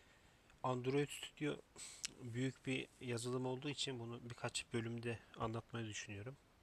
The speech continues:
Öncelikle ilk defa Android Studio'yu açtığınızda bu ekran geliyor. Projelerimizin olduğu, daha önceden çalıştığınız projeler varsa onlardan, onların listelendiği burada bir ekranımız var. Ee,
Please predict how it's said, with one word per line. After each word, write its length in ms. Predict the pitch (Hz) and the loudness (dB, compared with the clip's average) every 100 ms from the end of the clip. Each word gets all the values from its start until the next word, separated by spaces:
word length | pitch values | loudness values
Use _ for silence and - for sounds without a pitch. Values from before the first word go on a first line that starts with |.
| - - - - - - - - | -20 -20 -18 -18 -20 -20 -14 -2
Öncelikle 480 | 131 131 139 - 139 | 2 4 2 0 -4
ilk 320 | 131 - - | -4 -4 0
defa 280 | 139 - 135 | 2 6 6
Android 400 | 127 127 127 127 | 6 4 4 2
Studio'yu 440 | - - 131 127 | -2 -6 -2 0
açtığınızda 800 | 123 - - 123 120 120 131 131 - - - | 0 -2 -4 -4 -4 -4 -4 -6 -10 -20 -20
bu 380 | - 123 123 123 - - | -14 -10 -6 -8 -8 -12
ekran 420 | 120 - 131 123 | -10 -2 0 2
geliyor. 380 | 110 95 104 131 | 2 0 0 -2
Projelerimizin 800 | - 120 110 117 113 113 110 120 | 0 0 4 2 2 0 -2 0
olduğu, 480 | 113 110 107 113 113 - - - - | 2 2 2 2 2 -6 -18 -20 0
daha 140 | 123 120 | 4 6
önceden 300 | 113 110 117 | 4 4 4
çalıştığınız 640 | - 117 - - 117 110 | 6 4 2 0 -2 -2
projeler 480 | - 117 110 117 117 | 2 2 4 4 4
varsa 580 | 113 113 107 - 117 117 - - - - - - - | 4 2 2 0 -2 -2 -8 -20 -20 -16 -16 -14 -6
onlardan, 520 | 117 113 113 113 101 | 0 2 2 0 -2
onların 340 | 123 120 117 110 | 0 2 2 2
listelendiği 720 | - - 117 110 110 113 127 - | -2 0 2 2 2 0 0 -2
burada 300 | 113 110 107 | -4 -2 0
bir 60 | |
ekranımız 600 | 113 - 113 98 98 95 | -2 -2 -4 -4 -6 -4
var. 200 | 113 131 - - - - - - - - | -2 -4 -6 -20 -20 -20 -20 -20 -20 -10
Ee, 340 | 131 117 113 | -6 -4 -4